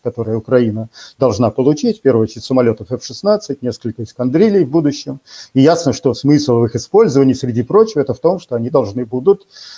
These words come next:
э, сбивать в воздухе, пытаться российские самолёты, те же бомбардировщики, там, Су тридцать четыре или Су двадцать четыре,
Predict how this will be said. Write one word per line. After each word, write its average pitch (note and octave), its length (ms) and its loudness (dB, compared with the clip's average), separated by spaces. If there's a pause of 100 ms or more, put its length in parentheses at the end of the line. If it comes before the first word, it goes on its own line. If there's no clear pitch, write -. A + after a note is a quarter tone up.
(200)
э, B2 180 2
сбивать B2 480 2
в A2+ 80 -4
воздухе, C3+ 540 0
пытаться F3 500 0
российские E3 600 -2
самолёты, E3 560 0
те D#3 160 -4
же C#3 80 -6
бомбардировщики, D3 800 0
там, C3+ 200 -6
Су - 160 -6
тридцать C3+ 380 -8
четыре C#3 520 -4
или C3+ 240 -2
Су C3 200 -8
двадцать B2 400 0
четыре, C3 440 -6